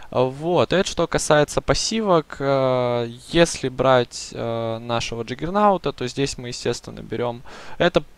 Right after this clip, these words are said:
на мой взгляд, это просто лучшая пассивка всего Джаггернаута. Я больше всего в пое ненавижу Temporal Chains, то это,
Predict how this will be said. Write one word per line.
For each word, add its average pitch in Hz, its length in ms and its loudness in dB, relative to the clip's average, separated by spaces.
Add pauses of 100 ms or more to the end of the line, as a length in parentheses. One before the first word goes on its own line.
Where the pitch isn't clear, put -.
на 143 140 0
мой 208 160 2
взгляд, 160 400 6
это 127 340 0 (120)
просто 135 340 -2
лучшая 135 380 -2
пассивка 113 680 -4
всего 123 420 -2
Джаггернаута. 113 1120 0
Я 135 460 4 (120)
больше 127 500 -2
всего 113 280 -4
в - 120 -12
пое 151 260 -2
ненавижу 117 1000 -6
Temporal 117 400 -4
Chains, 180 340 -4
то 127 100 -4
это, 127 240 -2